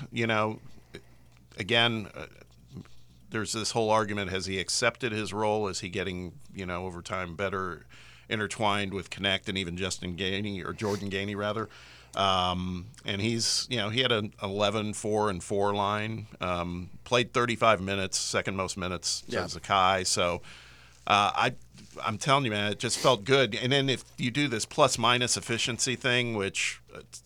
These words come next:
Speaker 1: I still work hard to understand, but it's, you know, it's
Speaker 2: <laughs>
Speaker 1: significant. And it was insane.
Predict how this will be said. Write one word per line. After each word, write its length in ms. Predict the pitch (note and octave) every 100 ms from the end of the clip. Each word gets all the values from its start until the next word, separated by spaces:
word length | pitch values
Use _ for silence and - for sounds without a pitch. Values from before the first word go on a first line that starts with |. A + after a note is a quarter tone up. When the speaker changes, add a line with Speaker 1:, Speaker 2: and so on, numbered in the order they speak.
| -
Speaker 1:
I 100 | G2+
still 400 | - - A#2+ G#2
work 280 | F#2+ G2+ -
hard 300 | G2 G2 F#2
to 160 | F#2+
understand, 720 | F2 F#2+ F2 - G2+ G2 F#2+ F#2
but 120 | F2
it's, 380 | F2 - - -
you 120 | F#2+ F2
know, 140 | E2
it's 180 | E2+ -
Speaker 2:
<laughs> 0 |
Speaker 1:
significant. 720 | A2 G2 A2+ A#2 G2+ F2 F2 - - - - - - - -
And 200 | A2 A#2
it 140 | A#2+
was 180 | G#2 E2
insane. 800 | E2 D#2+ - G#2+ G#2 E2+ D2+